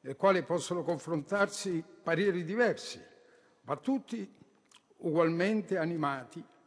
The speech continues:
dalla preoccupazione del bene comune delle nostre patrie europee, della nostra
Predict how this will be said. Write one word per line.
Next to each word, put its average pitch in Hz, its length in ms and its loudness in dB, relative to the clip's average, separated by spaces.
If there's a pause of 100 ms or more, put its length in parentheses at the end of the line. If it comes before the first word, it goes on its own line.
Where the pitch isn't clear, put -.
(160)
dalla 139 460 0
preoccupazione 165 1080 0
del 143 160 0
bene 143 400 -2
comune 127 600 -4 (500)
delle 147 300 2
nostre 151 580 0 (380)
patrie 139 600 -2 (640)
europee, 175 1040 -2 (1800)
della 113 400 -10
nostra 117 640 -8